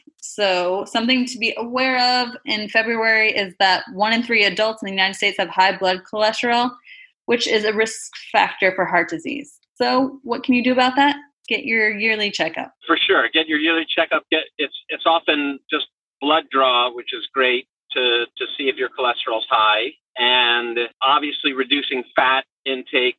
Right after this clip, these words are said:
Speaker 2: losing weight is important, exercise is important. And I
Speaker 1: Mm-hmm.
Speaker 2: actually think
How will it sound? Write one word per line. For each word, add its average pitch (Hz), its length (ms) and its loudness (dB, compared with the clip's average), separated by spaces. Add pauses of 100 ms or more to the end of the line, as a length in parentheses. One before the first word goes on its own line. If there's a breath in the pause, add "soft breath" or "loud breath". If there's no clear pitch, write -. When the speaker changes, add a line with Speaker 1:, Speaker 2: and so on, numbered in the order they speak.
Speaker 2:
losing 127 520 -2
weight 139 360 0
is 120 140 -6
important, 123 640 -4
exercise 127 600 0 (120)
is 107 60 -4
important. 117 460 -4
And 117 180 2
I 131 160 4
Speaker 1:
Mm-hmm. 131 120 2
Speaker 2:
actually 123 260 -4
think 117 180 -6